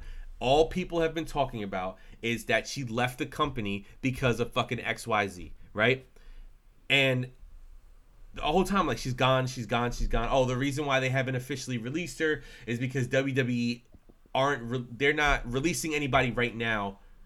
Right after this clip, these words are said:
because of the whole A E W thing, whatever. They don't want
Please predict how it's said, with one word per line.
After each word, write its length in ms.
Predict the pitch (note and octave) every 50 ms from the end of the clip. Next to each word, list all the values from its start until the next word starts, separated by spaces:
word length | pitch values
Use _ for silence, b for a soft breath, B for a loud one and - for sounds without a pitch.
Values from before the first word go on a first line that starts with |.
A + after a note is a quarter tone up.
| - - - - - - -
because 640 | B2+ B2 B2+ - C#3 A#2+ A2+ A2 A2 G2+ G2+ - -
of 360 | - A2 A2 G#2 G2+ F#2+ F2+ -
the 80 | A2+
whole 180 | G#2 A2+ A#2+ A2
A 40 | G2+
E 140 | A#2 A2 G#2
W 320 | G2 C#3+ D3+ D3+ D3+ D3+
thing, 440 | C3+ B2+ C#3 C#3 C3+ C3 C3 B2+ B2+ b b b b b
whatever. 420 | - G#2 B2+ B2 B2 A#2 A#2 A#2+ A2+
They 120 | A#2 B2
don't 160 | C3+ C#3 C3+
want 240 | B2+ B2+ B2+ B2 A#2+